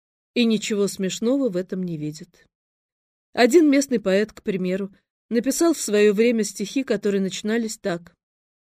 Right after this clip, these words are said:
«Я в Москве родился, родила меня мать». Р в пародии вполне логично добавил: «Тётке некогда было в ту пору рожать». Но, в общем, это звучит на том же уровне.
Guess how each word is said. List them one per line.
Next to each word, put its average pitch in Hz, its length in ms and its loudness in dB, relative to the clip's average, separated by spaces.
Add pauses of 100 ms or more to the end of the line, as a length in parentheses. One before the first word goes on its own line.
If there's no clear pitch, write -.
«Я 220 180 4
в 196 40 0
Москве 214 500 2
родился, 226 640 2
родила 202 460 2
меня 220 280 0
мать». 175 480 -6 (960)
Р 277 200 8
в - 120 -10
пародии 262 500 4
вполне 214 380 0
логично 208 540 -2
добавил: 170 520 -2 (480)
«Тётке 262 400 2
некогда 214 480 0
было 190 320 0
в 190 80 -8
ту 190 100 -10
пору 185 360 -2
рожать». 160 600 -6 (1300)
Но, 302 240 2
в 269 80 -2
общем, 262 320 -2
это 196 160 -2
звучит 185 400 -4
на 175 160 -4
том 185 220 -4
же 180 100 -6
уровне. 165 480 -10